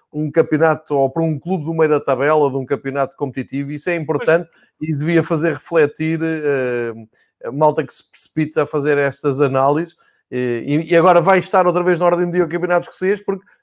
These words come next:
Speaker 1: vamos olhar para a próxima jornada e temos, lá temos o grande jogo de cartaz do futebol escocês, não é?
Speaker 2: Pois, eh, é isso. Finalmente chegou. Finalmente o tira-teimas vai ser em Celtic Park,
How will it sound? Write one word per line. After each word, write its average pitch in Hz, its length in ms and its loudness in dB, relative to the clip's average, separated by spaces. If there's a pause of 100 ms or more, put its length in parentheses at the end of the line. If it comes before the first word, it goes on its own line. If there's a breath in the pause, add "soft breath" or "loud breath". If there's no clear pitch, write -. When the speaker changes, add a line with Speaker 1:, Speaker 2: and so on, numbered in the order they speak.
Speaker 1:
vamos 165 200 0
olhar 170 220 4
para 170 120 0
a 165 40 -2
próxima 170 420 -2
jornada 165 520 0
e 165 80 -8
temos, 156 360 -6
lá 143 200 0
temos 135 320 -4
o 135 60 -6
grande 131 280 -4
jogo 131 180 -6
de - 80 -20
cartaz 123 520 -2
do 123 120 -10
futebol 127 220 -10
escocês, 107 420 -14
não 92 100 -20
é? 90 40 -20 (1400)
Speaker 2:
Pois, 247 320 2
eh, 131 420 -2
é 156 120 4
isso. 120 300 -2
Finalmente 135 440 0
chegou. 107 400 -6
Finalmente 139 480 -2
o 147 60 -10
tira-teimas 143 680 2
vai 127 160 -4
ser 143 160 -2
em 147 40 0
Celtic 139 400 -4
Park, 143 360 2